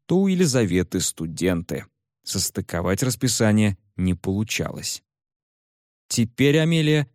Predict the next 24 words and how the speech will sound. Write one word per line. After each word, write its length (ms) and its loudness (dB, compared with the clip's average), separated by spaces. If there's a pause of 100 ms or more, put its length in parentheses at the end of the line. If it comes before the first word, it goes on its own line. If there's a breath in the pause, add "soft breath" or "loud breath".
(140)
сняла 400 2
квартиру 480 2
в 80 -6
пяти 300 0
минутах 560 0
на 60 4
метро 420 2
от 180 -2
Елизаветы. 800 0 (640)
Она 160 4
давно 360 4
собиралась 600 -2
перебраться 560 -2
поближе, 640 0 (380)
а 120 2
тут 200 0
это 180 2
объявление 640 2
с 100 -2
какой-то 420 2
немыслимо 680 2
низкой 560 2
арендной 640 2
платой. 520 -4